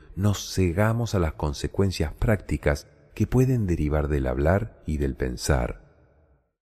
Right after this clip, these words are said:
Con frecuencia nos damos cuenta de que hablando y pensando acerca de algo,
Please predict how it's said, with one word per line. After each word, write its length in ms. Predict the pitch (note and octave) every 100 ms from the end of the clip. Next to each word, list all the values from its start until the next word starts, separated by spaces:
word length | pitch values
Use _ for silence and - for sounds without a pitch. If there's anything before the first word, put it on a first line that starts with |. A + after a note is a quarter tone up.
| _ _ _ _
Con 180 | - D#2
frecuencia 480 | - F2 G2 F#2+ G2+
nos 140 | E2
damos 240 | E2+ F2 -
cuenta 360 | G#2 F2+ D2+
de 140 | D2 -
que 100 | D2+
hablando 400 | D#2 G2+ G2+ G2+
y 60 |
pensando 600 | F2 D2+ D2 G2+ F#2 D#2
acerca 400 | C#2 F2 D2+ F2
de 120 | F2
algo, 340 | E2 D2 D2